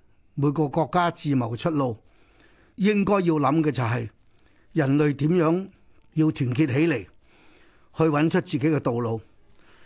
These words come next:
所以相對於美國總統嘅行為呢，我哋中國嘅主席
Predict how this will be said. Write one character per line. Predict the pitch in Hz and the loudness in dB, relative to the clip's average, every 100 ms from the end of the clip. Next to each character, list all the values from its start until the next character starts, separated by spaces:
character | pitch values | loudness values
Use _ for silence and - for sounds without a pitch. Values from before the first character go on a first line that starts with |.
| - - _ | -20 -20 _
所 | - 190 | -2 0
以 | 196 175 170 180 - _ - _ _ | 2 2 2 0 -6 _ -20 _ _
相 | - 220 208 | -6 -2 0
對 | 180 160 | 0 0
於 | 180 196 202 202 - - - _ _ _ _ _ | 2 2 2 -2 -12 -20 -20 _ _ _ _ _
美 | - 160 | -2 0
國 | 175 | 0
總 | 156 165 185 | 0 0 0
統 | 170 | 0
嘅 | 175 | 0
行 | 127 123 | -2 -4
為 | 117 123 | -4 -2
呢， | 165 | 0
我 | 156 | 2
哋 | 135 | 0
中 | 127 202 | -2 -2
國 | 160 139 135 | 0 -2 -2
嘅 | |
主 | 147 | -2
席 | 147 147 | -2 -2